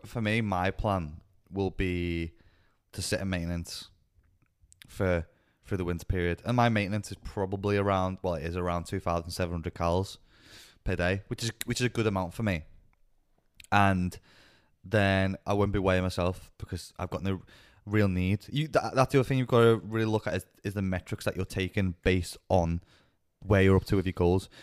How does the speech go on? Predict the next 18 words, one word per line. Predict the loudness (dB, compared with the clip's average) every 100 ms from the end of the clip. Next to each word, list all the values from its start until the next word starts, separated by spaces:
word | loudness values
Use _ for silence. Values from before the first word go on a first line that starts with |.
| -20 _
Do | 2
you | 4 6 6
really | 6 6
need | 4 0
to | -2
be | -2
taking | 0 0
your | 0 0
weight | -2 -2
all | -4
the | 0
time? | -2 -2 -10 -20 _ _ -20 4
For, | 4
for | 4 0
some | 2 4
people, | 4 4 4
yes, | 4 2 0
potentially. | 0 0 0 2 0